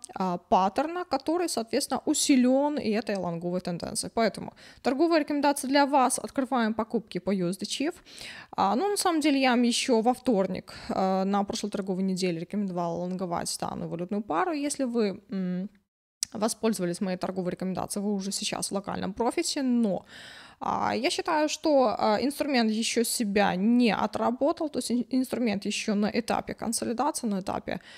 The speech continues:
а, набора торговой позиции для импульсного выброса наверх, поэтому можно дальше открывать покупки по доллар-франку, а, выше свежего откатного уровня поддержки,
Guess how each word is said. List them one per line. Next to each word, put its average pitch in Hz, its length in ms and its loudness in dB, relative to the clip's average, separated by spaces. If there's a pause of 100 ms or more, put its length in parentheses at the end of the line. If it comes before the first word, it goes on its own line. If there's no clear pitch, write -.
(220)
а, 196 140 0
набора 233 460 4
торговой 214 360 0
позиции 208 460 2
для 185 260 -2
импульсного 185 540 -2
выброса 185 420 0
наверх, 262 500 0 (380)
поэтому - 560 0
можно 254 340 2
дальше 202 340 2
открывать 190 440 -4
покупки - 440 -6
по - 120 -10
доллар-франку, 214 720 -4 (440)
а, 190 260 0
выше 214 520 4
свежего 208 640 2
откатного - 480 -6
уровня 185 340 -2
поддержки, 190 640 -4